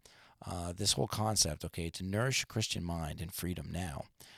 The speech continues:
to nourish a Christian mind as a positive last effort to bring light and hope to our culture and our civilization. That's a pretty good goal. Uh, and then he talks about, um, the consequences. "It's better to do that than to have to try to gather together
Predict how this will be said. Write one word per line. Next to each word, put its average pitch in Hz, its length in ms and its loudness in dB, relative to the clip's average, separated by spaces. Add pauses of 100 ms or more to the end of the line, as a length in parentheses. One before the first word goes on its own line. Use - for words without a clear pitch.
(160)
to 123 100 0
nourish 156 280 10
a 143 60 6
Christian 120 340 6
mind 98 380 4
as 82 160 6
a - 60 -4
positive 117 500 4
last 85 380 6
effort - 300 -2
to - 80 -4
bring 87 200 0
light 95 320 2
and 95 120 -2
hope 90 340 -2
to 85 160 -2
our 80 120 -6
culture 113 520 2
and - 180 -6
our - 60 -6
civilization. - 840 -2 (420)
That's - 160 4
a - 60 2
pretty - 220 2
good - 160 -4
goal. 60 300 -2 (760)
Uh, 101 260 4
and 107 100 4
then 127 80 10
he 135 80 10
talks 131 280 12
about, 117 400 10
um, 98 360 4
the 104 80 0
consequences. - 760 4 (300)
"It's 156 140 6
better 226 260 8
to 175 100 8
do 143 140 10
that 151 300 12
than 117 140 6
to 110 80 8
have 113 200 8
to - 80 -2
try 117 220 8
to 107 80 6
gather 104 360 6
together 104 640 2